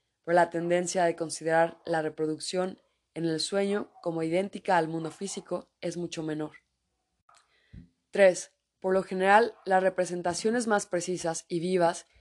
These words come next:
se asocian con experiencias extracorpóreas, mientras hay mayor probabilidad de que un sueño lúcido contenga elementos simbólicos o fantásticos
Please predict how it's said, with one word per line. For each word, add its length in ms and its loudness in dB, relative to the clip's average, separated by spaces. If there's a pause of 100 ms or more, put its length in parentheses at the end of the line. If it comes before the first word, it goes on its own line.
(120)
se 160 -6
asocian 420 2
con 160 0
experiencias 720 -2
extracorpóreas, 1500 -4 (760)
mientras 500 -2 (680)
hay 240 6
mayor 420 2
probabilidad 720 2 (120)
de 180 -4
que 180 0
un 140 -2
sueño 300 -2
lúcido 440 0
contenga 460 2
elementos 440 0
simbólicos 640 -2
o 40 -10
fantásticos 800 -4